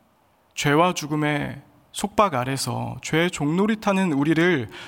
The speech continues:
구원하기 위해서, 우리에게 영원한 생명을 주기 위해서 이 땅에 오신 것입니다.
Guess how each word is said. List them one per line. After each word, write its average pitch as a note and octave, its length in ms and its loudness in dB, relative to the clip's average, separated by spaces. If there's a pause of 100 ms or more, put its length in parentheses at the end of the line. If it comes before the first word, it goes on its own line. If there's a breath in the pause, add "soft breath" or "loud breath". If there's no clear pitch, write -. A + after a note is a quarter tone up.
(160 loud breath)
구원하기 G#3 760 4
위해서, B2 260 -2
우리에게 F3 360 2
영원한 A3 500 4
생명을 G#3+ 420 2
주기 F3+ 300 0
위해서 D#3+ 520 2 (380)
이 C3+ 80 -8
땅에 D#3+ 220 -2
오신 B2+ 320 -2
것입니다. G#2+ 500 -10